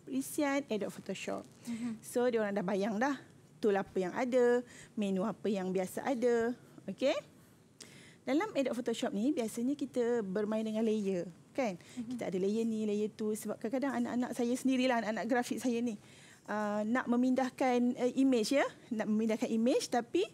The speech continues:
Speaker 1: terlupa nak aktifkan layer yang sepatutnya dia pindahkan. So,
Speaker 2: Ha.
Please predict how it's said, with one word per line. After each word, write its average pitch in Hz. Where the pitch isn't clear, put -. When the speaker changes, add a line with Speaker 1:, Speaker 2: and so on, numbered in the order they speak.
Speaker 1:
terlupa 311
nak 254
aktifkan 226
layer 220
yang 202
sepatutnya 226
dia 196
pindahkan. 185
So, 320
Speaker 2:
Ha. 226